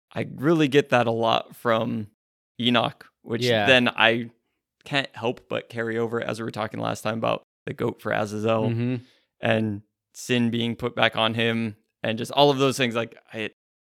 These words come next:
Speaker 1: I have not done in-depth study enough to be like, "Is Azazel the Satan figure?" Like, you know, what
Speaker 2: Yeah.
Speaker 1: is that? Um, but it seems to definitely talk about it here. And I know that we can get around it with just saying, "Well, Satan is the adversary." So yes, he's an adversary, but it's like, how closely are those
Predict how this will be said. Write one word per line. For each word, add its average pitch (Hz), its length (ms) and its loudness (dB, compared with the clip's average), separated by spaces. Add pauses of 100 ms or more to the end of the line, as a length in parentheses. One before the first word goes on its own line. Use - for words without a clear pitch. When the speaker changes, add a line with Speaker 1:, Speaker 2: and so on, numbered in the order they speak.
(160)
Speaker 1:
I 107 60 -6
have 107 160 -6
not 113 460 -4
done 113 240 -6 (140)
in-depth 110 540 -6
study 120 440 -6
enough 143 400 -6 (160)
to 110 80 -16
be 113 80 -8
like, 117 280 -6 (380)
"Is 107 300 -10
Azazel 104 560 -10
the 104 120 -16
Satan 104 380 -8
figure?" - 400 -8
Like, 123 180 0
you 127 60 0
know, 127 200 6 (100)
what 117 240 0
Speaker 2:
Yeah. 113 240 2
Speaker 1:
is 113 140 -8
that? 120 260 4 (460)
Um, 110 560 0 (500)
but 120 140 -2
it - 120 -8
seems 123 240 -4
to 113 100 -6
definitely 113 440 -6
talk 113 260 -4
about 117 160 -4
it 117 60 -4
here. 117 140 2
And 127 100 0
I 135 40 0
know 135 120 4
that 120 100 4
we 117 80 0
can 120 140 -2
get 113 100 0
around 110 300 -2
it 110 80 0
with 113 80 -10
just 110 140 -8
saying, 113 200 -4 (380)
"Well, 202 220 2
Satan 180 480 0 (160)
is 143 100 -6
the 233 100 -4
adversary." 135 720 2
So - 140 -8
yes, 147 180 4
he's 135 140 -2
an 143 100 2
adversary, 113 540 2
but 113 240 2
it's 110 100 -4
like, 110 140 0
how 120 240 2
closely 117 500 -4
are 107 80 -4
those 113 440 -8